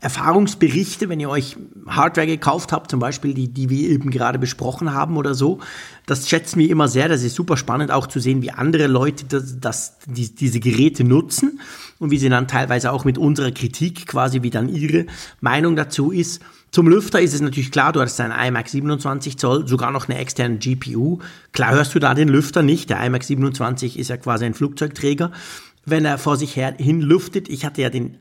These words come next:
iMac Pro, der ist eben anders v-, vom Thermaldesign her, drum ist mir das wahrscheinlich mehr aufgefallen. Und, ähm, das mit dem vierzehn Zoll MacBook Pro finde ich auch noch spannend. Da konnte man ja auch lesen,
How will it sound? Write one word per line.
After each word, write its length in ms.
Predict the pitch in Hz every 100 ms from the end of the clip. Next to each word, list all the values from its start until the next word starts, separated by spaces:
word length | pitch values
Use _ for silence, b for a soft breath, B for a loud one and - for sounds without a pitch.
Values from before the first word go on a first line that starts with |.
| -
iMac 380 | 127 113 110 -
Pro, 420 | - 160 190 139
der 280 | 139 131 135
ist 160 | 131
eben 160 | 127 -
anders 400 | 123 165 117 -
v-, 100 | 113
vom 340 | - 120 113
Thermaldesign 760 | - 110 104 127 131 113 104 131
her, 240 | 127 151 B B B
drum 140 | - 156
ist 120 | 143
mir 100 | 139
das 160 | 131
wahrscheinlich 400 | 123 - 120 110
mehr 160 | 117 110
aufgefallen. 680 | 131 - - 95 101 123 165 B B B B B _ -
Und, 460 | 160 151 147 147 -
ähm, 420 | 143 131 131 131 131 B B -
das 180 | 143 214
mit 100 | 202
dem 300 | 170 151 -
vierzehn 580 | - 170 196 214 214
Zoll 400 | 208 175 180 202
MacBook 680 | 202 196 185 180 - 196 -
Pro 200 | - 185
finde 200 | 196 165
ich 100 | 131
auch 120 | 147
noch 140 | 180 170
spannend. 500 | - 135 190 226 208
Da 60 |
konnte 260 | 139 165 165
man 120 | 151
ja 80 | 135
auch 200 | 147 -
lesen, 500 | 156 170 170 185